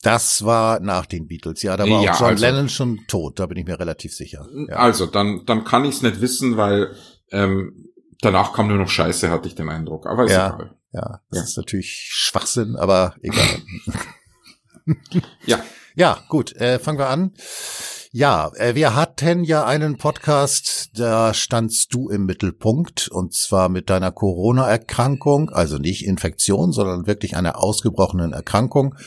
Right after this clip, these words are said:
Speaker 1: Und, äh, da hattest du ja ein bisschen erzählt, insbesondere wie es dir in den zwei Wochen Quarantäne ging. Und ich hatte den Eindruck,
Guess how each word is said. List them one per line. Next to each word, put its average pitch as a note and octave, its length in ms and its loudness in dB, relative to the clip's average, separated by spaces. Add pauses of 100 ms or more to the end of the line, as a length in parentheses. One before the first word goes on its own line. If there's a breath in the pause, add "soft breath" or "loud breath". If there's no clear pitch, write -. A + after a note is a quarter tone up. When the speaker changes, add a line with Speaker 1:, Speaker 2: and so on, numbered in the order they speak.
(540 loud breath)
Speaker 1:
Und, G#2+ 340 2
äh, G#2 220 6
da F#2+ 140 4
hattest - 340 0
du A2+ 80 6
ja G2 220 6
ein F#2+ 120 2
bisschen G2 280 2
erzählt, G2 680 0
insbesondere F2+ 840 -2
wie E2+ 100 -4
es - 160 -4
dir F2 180 0
in D#2 80 -4
den E2 160 -4
zwei F#2+ 280 0
Wochen F2+ 240 -2
Quarantäne E2+ 600 0
ging. A2 260 0
Und A2 220 -4
ich - 160 -6
hatte C3 160 0
den A2+ 200 0
Eindruck, C#3 560 0